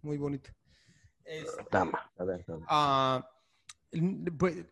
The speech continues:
Speaker 1: es que cerveza, vodka, tequila, lo que se les atraviese. O sea, ya es un,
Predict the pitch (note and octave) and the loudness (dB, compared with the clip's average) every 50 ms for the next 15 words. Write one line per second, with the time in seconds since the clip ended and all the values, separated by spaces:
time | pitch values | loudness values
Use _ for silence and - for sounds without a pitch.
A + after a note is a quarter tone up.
0 | _ - - F3+ - - A#3 G3 - - D3 B2+ A#2+ C3 E3 G#3+ B3 B3 F#3+ - | _ -4 -4 -4 0 4 4 4 4 6 4 6 6 6 4 4 4 4 2 2
1 | G#3+ G#3+ G#3+ G#3+ G3+ D#3+ D3 E3 F#3 F#3+ - - - G3 F#3 - F3+ - C#3+ - | 2 4 4 4 2 4 4 2 2 2 0 -2 0 2 2 2 2 0 -2 -4
2 | - - D#3 E3+ F#3 F#3+ F#3 F3+ F3+ F3+ F3 D3 C3 - C#3+ B2+ A#2 A#2 A#2 A2+ | -2 -2 -2 0 2 4 4 4 4 2 4 2 4 4 4 4 4 4 2 2
3 | A#2 - A#2+ A#2+ A#2+ B2+ B2 - - - - - - - - - - _ _ _ | 2 2 2 2 2 2 0 -2 -2 -8 -10 -8 -8 -10 -10 -12 -20 _ _ _
4 | _ _ _ _ - B2 A#2 - C3 B2+ B2+ C3+ C3+ C3+ C3+ C#3 C3+ C3 C3 C3+ | _ _ _ _ 2 2 4 6 6 6 8 8 8 8 8 8 8 8 6 4
5 | B2 - C#3+ C#3 C3+ B2+ B2 F#2+ F#2+ G2 - A2+ - - | 2 2 0 -2 -2 -2 -4 -6 -8 -12 -12 -12 -14 -16